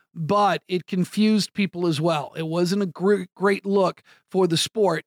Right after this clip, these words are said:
to have that l-, kind of controversy close out your world championship. I equated it to the Super Bowl with kind of changing the rules in overtime of a Super Bowl.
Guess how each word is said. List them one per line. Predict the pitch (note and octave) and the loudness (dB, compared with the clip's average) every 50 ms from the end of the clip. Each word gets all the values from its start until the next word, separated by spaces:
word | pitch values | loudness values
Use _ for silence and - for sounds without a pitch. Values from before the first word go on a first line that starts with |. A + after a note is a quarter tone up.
| _ _ | _ _
to | - F3 | -8 -6
have | E3 E3+ F3 E3+ D#3+ D3+ D3+ D3+ | -4 -2 -2 -2 -2 -4 -6 -4
that | D#3 F#3+ F#3+ G3 G3+ G3+ - - | -2 -2 0 0 -2 -4 -6 -4
l-, | G3 F#3 F#3 - - | -4 -4 -4 -4 -6
kind | D#3+ F#3 G3 F#3+ F3+ | -4 -2 0 0 -2
of | E3 | -2
controversy | - F#3+ F#3+ F#3+ F#3 - F#3 E3+ E3 D3+ - - D#3+ | -2 -2 -2 0 0 0 -2 -2 -2 -2 -2 -4 -4
close | - - F#3+ F#3 F3 D3 | -4 -2 -2 0 0 0
out | E3+ D#3+ E3 D#3+ | 0 -2 -2 -4
your | E3+ D#3+ | -6 -6
world | D#3+ D#3+ D3+ C#3+ | -4 -4 -6 -6
championship. | - - F3+ E3 D#3 - D3 C#3 C3 - - B2+ - _ _ _ - - - - - | -4 -4 -4 -4 -4 -6 -10 -12 -10 -10 -10 -12 -12 _ _ _ -20 -20 -16 -6 -4
I | A3+ C4+ D#4+ | -2 0 0
equated | E4 - - D#4 D#4 D4+ D4+ C#4 | 0 0 0 0 2 0 2 0
it | D4 C4+ | 0 0
to | - C#4 C4 | 0 0 0
the | B3 | 2
Super | G#3+ - - C#4+ C#4 G#3+ A#3 | 0 2 2 2 2 2 0
Bowl | G3 F#3 E3+ D#3+ D#3 | 0 2 2 0 0
with | D#3 - | -2 -2
kind | - G#3+ G#3 | -2 -2 -2
of | F#3+ | -2
changing | - - A#3+ A#3+ B3 A3+ A#3 B3 | 0 0 0 2 2 2 2 2
the | A#3 A3+ | 2 2
rules | A3+ A#3 A3+ A3+ A#3 A3+ F#3+ G3 | 4 4 4 4 4 4 4 4
in | G#3 | 2
overtime | G#3+ A3 A3 G3+ G#3+ - - G#3+ G3+ G3+ G3+ | 2 2 2 2 0 2 2 2 2 2 2
of | G3+ F3+ | 0 0
a | F3+ | 0
Super | - - - A3 - - F3 | 0 0 0 0 -2 -2 -4
Bowl. | D#3+ D#3 C#3 C3 - | -4 -4 -4 -4 -8